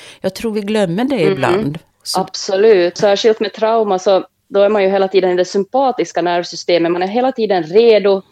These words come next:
Speaker 2: redo att fly, redo att fightas. Även fast det inte liksom finns ett uppenbart hot så är kroppen liksom, den har liksom fastnat in på det där.
Speaker 1: Mm.
Speaker 2: Och när man hela tiden liksom är i det sympatiska nervsystemet, då kan ju inte kroppen återhämta sig och liksom föra ut gifter och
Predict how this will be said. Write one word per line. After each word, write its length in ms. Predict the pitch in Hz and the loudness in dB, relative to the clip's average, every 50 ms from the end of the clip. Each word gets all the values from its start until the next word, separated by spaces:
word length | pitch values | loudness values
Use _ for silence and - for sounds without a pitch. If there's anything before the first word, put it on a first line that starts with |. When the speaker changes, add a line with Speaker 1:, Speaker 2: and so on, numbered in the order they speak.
| _ _ _ _ | _ _ _ _
Speaker 2:
redo 240 | 202 214 208 196 190 | 2 4 4 4 4
att 120 | 175 - | 2 0
fly, 520 | - - - 220 226 240 233 220 214 196 190 | -4 -6 -2 0 0 0 0 2 2 2 2
redo 280 | 196 202 196 185 185 | 4 2 2 2 2
att 120 | 180 180 - | 0 -2 -2
fightas. 560 | - - 214 208 202 196 - - 185 180 - - | -2 0 0 2 2 2 2 0 -2 -2 0 2
Även 240 | 208 214 220 247 247 | 2 2 2 0 0
fast 180 | - 233 220 - | -2 -2 -2 0
det 60 | 208 | -2
inte 160 | 202 202 208 | -2 0 0
liksom 280 | 196 185 - - 190 185 | 0 0 0 -2 -4 -4
finns 320 | - 214 208 202 202 - | -2 0 0 0 2 0
ett 140 | 190 170 - | 0 0 0
uppenbart 480 | 185 185 - - 185 175 180 175 - - | -2 -2 0 -2 0 0 0 -2 -2 -4
hot 400 | - - 311 285 202 175 185 - - - _ _ _ _ _ _ _ _ | -4 -2 0 2 2 2 0 -2 -8 -20 _ _ _ _ _ _ _ _
så 120 | - 208 | 0 0
är 40 | 196 | 0
kroppen 400 | - 233 214 208 208 - 220 208 | 2 2 0 0 0 0 2 2
liksom, 420 | 208 202 - - 208 190 190 185 - _ _ _ _ _ _ | 2 0 2 0 0 0 0 -2 -6 _ _ _ _ _ _
den 120 | - 214 | 0 2
har 80 | 220 208 | 2 2
liksom 240 | 214 214 - 220 214 | 2 2 0 -2 -2
fastnat 380 | - 240 220 220 - 220 208 | 0 -2 -4 -2 -4 -4 -2
in 240 | 208 269 339 330 285 | 2 4 4 4 2
på 140 | - - 170 | 2 0 0
det 120 | 165 165 | 0 0
där. 300 | 165 - 90 - 175 185 - | -2 -2 -4 -4 -4 -6 -8
Speaker 1:
Mm. 380 | - 196 185 170 165 160 156 156 | -8 -8 -6 -6 -6 -4 -2 0
Speaker 2:
Och 80 | 190 | 2
när 100 | 196 196 | 2 2
man 120 | 190 185 185 | 2 2 0
hela 200 | 196 208 220 247 | 2 2 0 0
tiden 360 | - 269 247 233 214 202 202 185 - | 0 -2 -4 -2 -2 -2 -2 0 0
liksom 300 | - 202 196 - 202 190 | 0 -2 0 0 -2 0
är 140 | 190 190 190 | 0 0 0
i 60 | 185 | 0
det 120 | 175 175 | 0 0
sympatiska 640 | 180 - 196 190 - 220 214 214 220 214 196 - 208 196 | -2 -2 -4 -2 0 0 0 2 2 0 0 0 0 0
nervsystemet, 760 | 196 196 202 208 - - - - - 202 196 196 190 185 170 - | 0 0 0 -2 -4 -8 -6 -4 -2 0 0 0 0 0 -2 -4
då 60 | 185 190 | -6 -4
kan 120 | - 226 | -4 -4
ju 60 | 233 | -4
inte 120 | 240 226 - | -4 -6 -2
kroppen 360 | - 214 202 - - 190 - - | -2 -2 -2 0 -2 -4 -2 0
återhämta 760 | - 165 165 170 175 - 196 202 196 196 202 - _ - 185 | 0 0 0 0 0 0 0 0 0 -2 -2 -4 _ -6 -6
sig 460 | - - 202 196 196 190 196 190 190 - _ _ _ _ _ _ _ | -2 0 2 4 4 4 4 2 0 -4 _ _ _ _ _ _ _
och 80 | - 175 | 0 2
liksom 300 | 175 170 - - 180 170 | 2 2 2 -2 -2 -2
föra 300 | - - 185 180 180 175 | -2 0 0 2 2 2
ut 180 | 175 170 - | 0 -2 -2
gifter 800 | 170 175 185 185 180 - - - - - 170 180 180 175 170 165 | 2 2 4 4 2 -2 -10 -14 -4 -2 0 0 2 0 0 2
och 220 | 170 165 165 160 | 2 0 0 -2